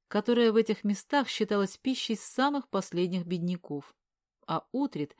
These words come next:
наблюдавший со стороны, возмущался про себя. Что же госпожа не ответит ухмыляющемуся бахвалу резкой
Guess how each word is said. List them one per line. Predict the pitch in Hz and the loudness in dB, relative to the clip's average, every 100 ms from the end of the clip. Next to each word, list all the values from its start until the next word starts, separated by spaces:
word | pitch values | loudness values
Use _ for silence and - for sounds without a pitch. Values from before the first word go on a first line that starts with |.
| _ | _
наблюдавший | 175 185 214 202 180 180 | -2 4 4 6 2 -2
со | - | -4
стороны, | 196 - 247 247 180 139 - _ | -4 -2 0 2 0 -4 -12 _
возмущался | 240 285 311 320 - 185 175 - | -4 -2 -2 -2 0 2 2 0
про | 160 160 | -6 -8
себя. | - 170 147 147 151 _ _ | -6 -8 -6 -8 -10 _ _
Что | _ - - - 320 | _ -14 -14 -6 -2
же | 294 262 | -2 0
госпожа | 269 - 262 240 247 | -2 0 0 2 2
не | 240 247 | 2 2
ответит | 247 220 214 170 - - | 0 -2 0 0 -2 -6
ухмыляющемуся | 170 190 190 185 160 - 165 156 - | -4 0 2 4 2 0 -4 -4 -4
бахвалу | 156 165 202 269 220 165 - | -4 -4 0 2 2 0 -4
резкой | 247 247 226 254 | 2 2 2 0